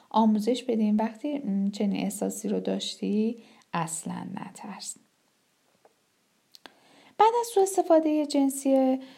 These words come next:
ام، بچه‌ها، ام، گوشه گیر می‌شن، تغییر رفتار می‌دن و زیاد گریه می‌کنن. مثلاً بچه‌ای که از قبل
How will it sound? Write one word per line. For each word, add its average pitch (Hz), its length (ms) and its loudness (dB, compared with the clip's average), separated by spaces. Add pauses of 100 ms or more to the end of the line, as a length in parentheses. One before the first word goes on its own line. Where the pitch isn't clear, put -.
(140)
ام، 226 580 2 (640)
بچه‌ها، 220 800 0 (260)
ام، 208 400 2 (520)
گوشه 254 340 2
گیر 226 340 4
می‌شن، - 420 -4 (120)
تغییر 247 580 -2
رفتار 214 340 -2
می‌دن 185 320 -2
و 202 100 0
زیاد 208 340 0
گریه 175 300 -6
می‌کنن. - 400 -8
مثلاً 277 400 0
بچه‌ای 254 320 -2
که 269 100 -4
از 240 220 -4
قبل 247 200 -4